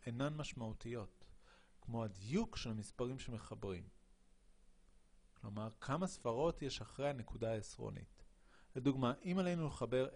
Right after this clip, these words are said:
אחד נקודה שתיים שש לאולי שתיים נקודה שלוש.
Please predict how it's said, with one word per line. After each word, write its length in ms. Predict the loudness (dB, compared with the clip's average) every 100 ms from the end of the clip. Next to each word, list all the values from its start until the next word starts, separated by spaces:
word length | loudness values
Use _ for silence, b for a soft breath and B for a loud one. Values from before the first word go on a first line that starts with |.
| -8
אחד 380 | -4 2 2 2
נקודה 360 | -2 0 0
שתיים 420 | 0 -4 -4 -2
שש 520 | -6 -2 -2 -2 -6 -6
לאולי 720 | -2 0 2 2 0 -2 -4 -8 B B B B -20 -20 -20 B B B B B B B B B B -16 -14 -10 -8 -8 -6
שתיים 400 | -4 0 0 0
נקודה 340 | -4 0 2 2
שלוש. 600 | 0 -2 -4 -6 -12